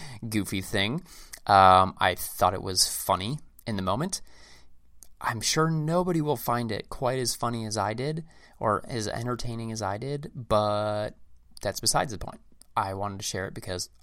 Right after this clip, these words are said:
I thought it was funny. Um, if you really knew me, you'd know that it makes me sad to think this, because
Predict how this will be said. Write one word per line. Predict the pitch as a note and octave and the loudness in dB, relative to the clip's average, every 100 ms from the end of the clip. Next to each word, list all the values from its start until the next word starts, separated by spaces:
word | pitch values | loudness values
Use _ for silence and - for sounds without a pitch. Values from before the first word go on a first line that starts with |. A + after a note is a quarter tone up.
| - | -6
I | F#2+ | -4
thought | G2 F#2 | 0 -2
it | G2 | -2
was | F#2 | -6
funny. | - - G#2 - - - - - - - A#2+ | -6 -8 -12 -18 -20 -20 -20 -20 -20 -14 -6
Um, | G#2+ G#2 G#2 G#2 G2+ - - _ - - - - - _ - - - - | -4 -4 -4 -6 -10 -14 -20 _ -20 -20 -20 -20 -20 _ -20 -20 -20 -16
if | B2+ B2 | -10 -6
you | B2 | -4
really | B2 | -2
knew | G#2+ A#2+ B2+ | -2 -4 -6
me, | F#2+ F#2+ A#2 C3 - - - - - - - | -6 -6 -8 -10 -16 -20 -20 -20 -20 -20 -8
you'd | A2+ F#2 | -6 -4
know | G2 F#2 | -4 -4
that | F#2 | -4
it | F2+ | -4
makes | A2+ A#2+ | -6 -6
me | C3+ | -4
sad | - - A2 G2+ E2 D#2+ - - | -4 -2 -2 -2 -4 -10 -14 -14
to | - | -12
think | F#2+ - G#2 - | -10 -10 -12 -10
this, | - - - - | -8 -6 -6 -8
because | - - G2 F#2+ F#2 F#2+ | -10 -8 -6 -6 -6 -8